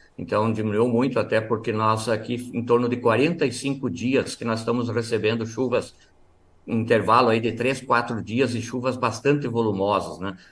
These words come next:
Até fim de semana agora a gente tem previsão de mais cento e cinquenta milímetros. Só hoje já choveu em torno de quarenta milímetros, né? Então o produtor tem uma janela muito curta, né? De dois, três dias de poder plantar, já chove novamente, né? E tem que esperar quatro, cinco dias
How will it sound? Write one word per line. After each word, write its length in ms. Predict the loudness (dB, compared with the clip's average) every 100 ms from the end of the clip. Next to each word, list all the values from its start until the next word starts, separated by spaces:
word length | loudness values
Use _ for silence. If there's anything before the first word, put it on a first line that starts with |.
| _ _
Até 380 | -14 0 2 2
fim 220 | -2 -4
de 80 | -2
semana 320 | 0 2 0
agora 240 | 4 4 4
a 40 |
gente 160 | 0 -2
tem 140 | -2
previsão 400 | -2 -4 -2 -2
de 60 | 0
mais 240 | 0 0
cento 240 | -2 -2
e 20 | -2
cinquenta 480 | -6 -2 -2 0
milímetros. 340 | -2 0 -4 0
Só 160 | 2
hoje 240 | 4 4 2
já 60 |
choveu 300 | -4 -2 0
em 80 | 2
torno 160 | 0 -2
de 60 |
quarenta 460 | 0 2 2 0 -2
milímetros, 640 | -4 -4 -6 -6 -8 -10
né? 160 | -8 -10 -14 -20 -20 -20 _
Então 300 | -8 2 4
o 40 | 4
produtor 500 | 2 2 4 4 4
tem 100 | 2
uma 160 | 2
janela 360 | 0 0 2 2
muito 300 | 0 -2 -4
curta, 380 | 0 0 2 -2
né? 160 | 0
De 120 | 0 -2
dois, 380 | 4 4 4
três 340 | 0 2 2 0
dias 360 | -6 -2 0
de 120 | 0 -6
poder 380 | -2 0 2
plantar, 440 | 2 2 4 4 4
já 140 | 0
chove 380 | 0 0 2 2
novamente, 640 | 0 0 0 0 -2 -4
né? 120 | -6
E 80 | -6
tem 140 | -4 -8
que 60 |
esperar 420 | -4 0 2 2
quatro, 240 | 2 -2 -2
cinco 260 | -8 -4
dias 320 | -4 -2 -4